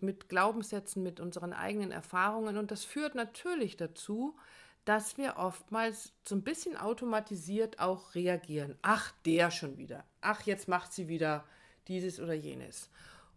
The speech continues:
Und wenn ich eine Veränderung möchte in meiner Beziehung, in m-, meinem Umfeld, ja, dann hilft's ja nix, wenn ich immer in der gleichen Art und Weise reagiere. Also muss ich irgendwann mal die Entscheidung treffen,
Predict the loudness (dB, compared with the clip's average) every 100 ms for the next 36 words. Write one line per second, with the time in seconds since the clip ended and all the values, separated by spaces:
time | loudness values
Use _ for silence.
0 | _ 0 2 2 -2 _ _ _ 0 2
1 | 2 -2 -2 -6 -4 0 2 4 2 0
2 | 2 2 2 -2 -10 -8 0 2 2 2
3 | 2 -2 -6 -8 -4 -2 -2 -6 -6 -2
4 | 0 -2 -8 -8 -4 0 2 2 0 -2
5 | -2 -2 -4 -4 -10 -20 -20 _ _ _
6 | -4 0 2 4 2 2 -2 -2 -2 -4
7 | -4 -4 -4 -4 -2 -2 -2 -4 -2 -2
8 | -2 -2 -2 -4 -2 0 0 -2 -2 -4
9 | -4 -6 -4 -2 -2 2 4 4 2 2
10 | 4 4 2 0 0 2 2 2 -2 -4
11 | -2 0 2 0 -2 -4 -2 -4 -8